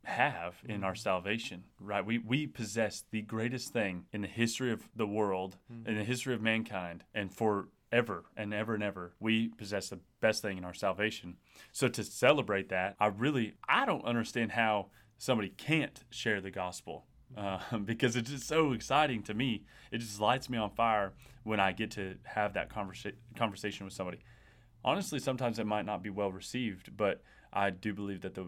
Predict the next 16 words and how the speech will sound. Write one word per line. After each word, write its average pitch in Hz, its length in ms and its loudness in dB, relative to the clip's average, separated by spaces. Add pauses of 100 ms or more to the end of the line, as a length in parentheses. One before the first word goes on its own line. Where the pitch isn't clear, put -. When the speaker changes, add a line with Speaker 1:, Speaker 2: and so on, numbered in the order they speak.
(100)
Speaker 1:
you 104 100 -6
know, 92 200 -6 (220)
the 107 60 -2
word 104 160 0
of 107 60 -2
God 98 240 0
does 92 160 -8
not 95 160 -2
come 101 140 -10
back 87 200 -4
void. 90 460 -8
So - 220 -2 (100)
Speaker 2:
Mm-hmm. - 360 -14
Speaker 1:
sometimes, 113 640 0
you 101 160 -8
know, 92 200 -6